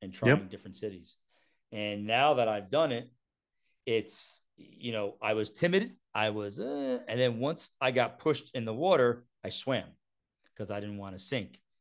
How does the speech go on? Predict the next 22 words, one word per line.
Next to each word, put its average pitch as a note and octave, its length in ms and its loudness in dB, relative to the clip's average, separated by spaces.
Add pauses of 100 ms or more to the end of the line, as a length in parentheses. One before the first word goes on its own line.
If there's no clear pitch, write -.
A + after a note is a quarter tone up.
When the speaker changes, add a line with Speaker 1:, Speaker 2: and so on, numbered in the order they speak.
(300)
Speaker 1:
And G2+ 320 -12 (200)
we A2+ 200 -8
need B2 400 -4 (360)
to, G#2+ 260 -4
as G2+ 400 -8 (280)
human C#3 300 -4
beings, B2 580 -2 (420)
when B2 200 2
we're A#2 140 0
faced D#3+ 340 0
with - 100 -10
something C3+ 360 -4
we B2 80 0
wanna C3 340 2
do, A#2 420 -4
and G#2+ 120 -6
my G#2 100 -6
friend B2 240 -4
Patrick B2 360 -4
talks A#2+ 220 -2
about A2 320 0
this, G#2+ 300 -8